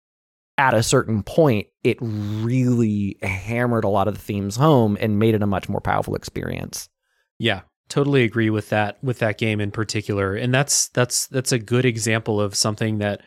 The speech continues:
Speaker 2: there have been quite a few people I've talked to who say, um, "I really wish I liked Kentucky Route Zero. Um,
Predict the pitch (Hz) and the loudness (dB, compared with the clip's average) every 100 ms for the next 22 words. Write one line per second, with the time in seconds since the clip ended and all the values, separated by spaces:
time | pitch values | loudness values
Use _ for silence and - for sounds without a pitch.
0 | _ _ _ _ - 120 127 131 113 120 | _ _ _ _ -2 2 4 4 2 2
1 | 110 107 101 101 - - 151 143 147 131 | 2 2 0 -4 -4 2 2 2 -2 -2
2 | 131 120 107 101 - 104 - 104 98 107 | -2 0 0 0 0 -2 -2 -4 -2 -2
3 | 104 104 - 107 101 98 98 - _ _ | -2 0 0 0 0 -2 -4 -14 _ _
4 | - 104 98 104 107 104 139 131 127 131 | -4 -4 -2 -4 -2 2 4 4 2 2
5 | 120 113 113 113 - 117 117 113 113 104 | 0 2 0 -2 -4 -4 -2 -4 -2 -2
6 | 107 98 107 104 101 98 - _ _ - | -2 -2 0 0 0 -4 -10 _ _ -6
7 | 110 101 98 95 | -2 -2 -4 -10